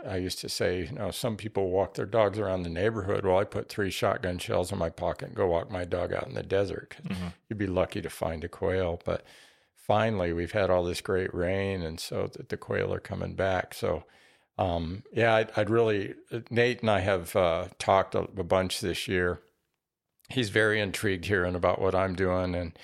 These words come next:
Speaker 1: he sent me video of his goshawk, and he's, he's,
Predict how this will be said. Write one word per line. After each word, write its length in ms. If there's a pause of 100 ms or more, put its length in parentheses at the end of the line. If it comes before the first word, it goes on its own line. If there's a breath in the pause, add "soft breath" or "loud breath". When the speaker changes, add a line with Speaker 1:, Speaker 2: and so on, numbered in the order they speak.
(340 loud breath)
Speaker 1:
he 140
sent 240
me 100
video 440
of 160 (180)
his 200
goshawk, 540
and 120
he's, 180 (320 loud breath)
he's, 320